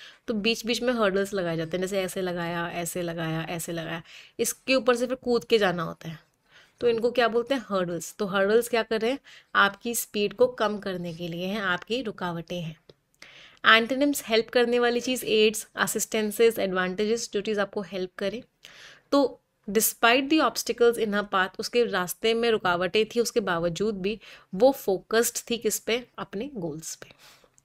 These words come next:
एफिलिएट, एफिलिएट मीन्स साथी। कोई आपसे अटैच्ड है, कोई आपका साथी है, तो वो कौन हो गया? एफिलिएट हो गया। अब इस वर्ड को आप वर्ब की तरह भी यूज़ कर लेते हो, इस वर्ड को एडजेक्टिव की तरह भी यूज़ कर लेते हो,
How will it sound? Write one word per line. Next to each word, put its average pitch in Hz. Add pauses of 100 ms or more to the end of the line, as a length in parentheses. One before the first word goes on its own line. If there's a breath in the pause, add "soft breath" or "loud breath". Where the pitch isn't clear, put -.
(640 loud breath)
एफिलिएट, 269 (200)
एफिलिएट 240
मीन्स 285
साथी। 180 (100)
कोई 240
आपसे 196
अटैच्ड 202
है, 220
कोई 220
आपका 202
साथी 190
है, 208 (320 loud breath)
तो 214
वो 220
कौन 208
हो 208
गया? 220
एफिलिएट 185
हो 165
गया। 151 (440 loud breath)
अब 254
इस 285
वर्ड 254
को 269
आप 269
वर्ब 190
की 226
तरह 220
भी 214
यूज़ 214
कर 208
लेते 202
हो, 202 (300 soft breath)
इस 220
वर्ड 214
को 226
एडजेक्टिव 180
की 233
तरह 202
भी 214
यूज़ 208
कर 202
लेते 196
हो, 196